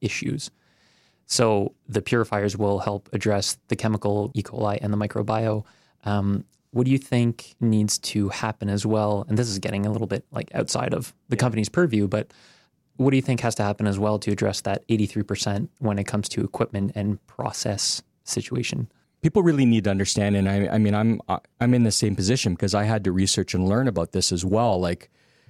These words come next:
Speaker 2: what was going on behind the scenes and really understand,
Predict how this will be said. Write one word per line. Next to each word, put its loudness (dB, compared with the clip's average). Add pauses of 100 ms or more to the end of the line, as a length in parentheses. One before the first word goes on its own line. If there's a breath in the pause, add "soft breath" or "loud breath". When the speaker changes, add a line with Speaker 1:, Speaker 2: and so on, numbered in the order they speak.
(180 soft breath)
Speaker 2:
what 2
was 0
going 0
on 0
behind 0
the 2
scenes 2
and 0
really 2
understand, 0